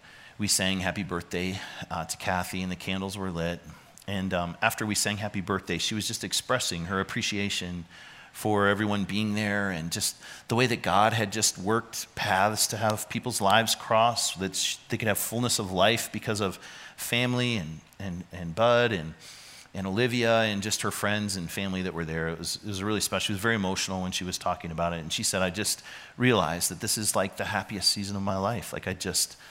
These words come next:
I'm so grateful." And she got done and, and, uh,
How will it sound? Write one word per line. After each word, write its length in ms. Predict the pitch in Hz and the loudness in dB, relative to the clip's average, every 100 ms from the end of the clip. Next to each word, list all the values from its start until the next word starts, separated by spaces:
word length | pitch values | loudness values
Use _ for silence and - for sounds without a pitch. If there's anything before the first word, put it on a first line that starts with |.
| - - - | -20 -20 -6
I'm 60 | - | 0
so 220 | - 117 | 0 2
grateful." 480 | 120 139 - 73 - - - - | 0 -2 -4 -6 -10 -18 -12 -2
And 80 | 117 | 4
she 100 | 160 | 8
got 160 | 143 | 8
done 240 | 120 117 113 | 6 4 4
and, 200 | 95 85 - - - - | 0 -4 -12 -18 -18 -8
and, 300 | 107 104 98 | -2 0 2
uh, 240 | 90 85 | 4 4